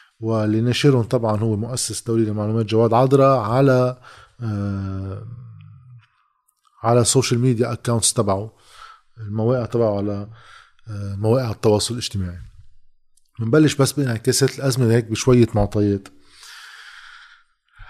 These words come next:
استيراد، طبعا ما إنه القوة الشرائية راحت، عم نشوف كيف عم تنعكس على الطبيعة الاستهلاكية تبعنا وال-،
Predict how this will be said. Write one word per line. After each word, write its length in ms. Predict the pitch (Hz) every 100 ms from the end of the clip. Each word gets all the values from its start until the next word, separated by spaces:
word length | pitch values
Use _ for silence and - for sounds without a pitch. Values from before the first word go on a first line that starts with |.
| - - -
استيراد، 600 | - - 151 175 202 165 139 - 101 -
طبعا 280 | 156 131 131
ما 260 | 123 127
إنه 140 | 117 107
القوة 240 | - 117
الشرائية 480 | 101 113 117 120 107
راحت، 360 | 113 127 151
عم 100 | 127
نشوف 220 | 127 - 143
كيف 200 | - 127
عم 60 |
تنعكس 460 | 107 123 127 123 -
على 340 | 113 113 123
الطبيعة 400 | - - 113 113
الاستهلاكية 600 | 117 113 101 104 107 120
تبعنا 440 | 104 107 127 147 151
وال-، 640 | 147 135 143 139 135 131